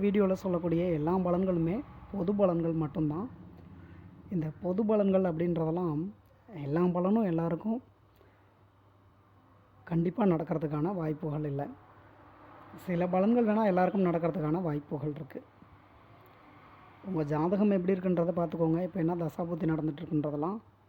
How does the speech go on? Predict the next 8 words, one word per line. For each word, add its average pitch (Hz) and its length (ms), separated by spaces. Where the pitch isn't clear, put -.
கம்ப்ளீட்டா 165 460
பார்த்துக்கோங்க. 151 480
ஜாதகப்படியான 165 960
பலன்கள் 160 360
தான் 185 140
உங்களுக்கு 160 340
முழுவதும் 180 500
நடக்கக்கூடிய 156 460